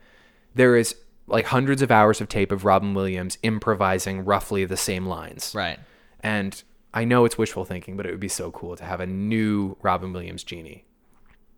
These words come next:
Speaker 1: It would make people cry.
Speaker 2: I think so, too.
Speaker 1: Yeah.
Speaker 2: Maybe
Speaker 1: Not
Speaker 2: that's why they're not doing it.
Speaker 1: Uh, other, other Disney-related news, uh, just kind of, like, one-offs, and we mentioned Star Wars a moment ago. Star Wars Episode nine gets a May release date for twenty,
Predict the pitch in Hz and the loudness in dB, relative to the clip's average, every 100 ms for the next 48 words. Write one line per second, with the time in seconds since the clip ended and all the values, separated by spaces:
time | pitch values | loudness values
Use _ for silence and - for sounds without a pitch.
0 | _ - 117 143 151 156 - 160 - _ | _ -8 -4 -2 -2 -2 -2 -4 -6 _
1 | _ _ _ _ - 107 101 85 156 - | _ _ _ _ -4 -4 -4 -6 -8 -10
2 | 82 - _ - - - - 180 196 185 | -10 -14 _ -10 -10 -10 2 8 10 10
3 | 196 175 120 123 - 82 71 65 - _ | 8 6 6 2 0 -4 -8 -12 -18 _
4 | _ - _ _ _ - 143 160 185 196 | _ -20 _ _ _ 0 4 8 10 10
5 | 190 175 175 190 156 131 160 151 170 151 | 8 6 6 6 4 4 4 4 2 4
6 | 151 143 135 139 135 135 127 - - 123 | 6 6 4 2 4 2 0 -2 2 4
7 | 113 120 - 120 113 113 - 107 117 113 | 4 0 -4 0 -2 -2 -8 -2 0 2
8 | 110 110 123 107 107 - 98 110 110 110 | 0 0 -2 0 -2 -4 -2 2 4 4
9 | 107 107 107 107 107 - 117 120 117 110 | 2 -2 -2 0 -2 2 6 8 6 2
10 | 117 110 110 110 113 110 110 104 113 110 | 0 2 4 4 0 0 2 2 4 6
11 | 117 127 120 120 - 131 139 - - 127 | 6 6 4 2 4 4 4 0 -6 -2
12 | 131 131 131 131 | 0 0 -2 -4